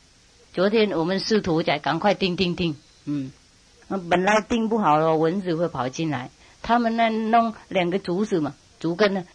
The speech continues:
上面一个，下面一个，然后挂上来，下面露一个很大的洞，下面没有东西飘来飘去。<laughs> 那这样子根本不应该弄网啊，懂不懂？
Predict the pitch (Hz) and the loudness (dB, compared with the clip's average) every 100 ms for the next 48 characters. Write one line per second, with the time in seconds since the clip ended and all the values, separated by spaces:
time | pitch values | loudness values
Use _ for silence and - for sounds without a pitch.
0 | - - 202 208 196 202 196 214 196 202 | -6 0 2 0 -2 -2 0 0 0 -2
1 | 214 202 - - 196 202 196 202 185 190 | -2 -2 -4 -2 0 2 4 4 4 2
2 | 160 139 - - - 269 220 226 226 220 | 0 -4 -8 -18 -2 2 4 4 4 4
3 | 220 180 131 202 175 160 190 170 - _ | 2 0 2 0 0 0 0 0 -4 _
4 | _ - - 247 214 214 208 185 226 - | _ -14 0 2 2 0 0 0 0 2
5 | 202 190 208 180 - 233 571 170 165 190 | 0 0 -2 -4 -2 2 4 2 2 2
6 | 214 190 269 202 170 156 254 - 254 - | 0 2 0 0 -2 -6 -8 -4 -4 -4
7 | - - - - - 254 262 269 254 208 | -18 -12 -10 -10 0 0 2 2 0 -2
8 | 190 247 220 175 190 240 220 220 208 214 | -2 0 0 -2 -2 -2 0 0 2 0
9 | 202 156 139 175 185 180 196 214 214 185 | 2 0 2 2 0 0 0 2 2 0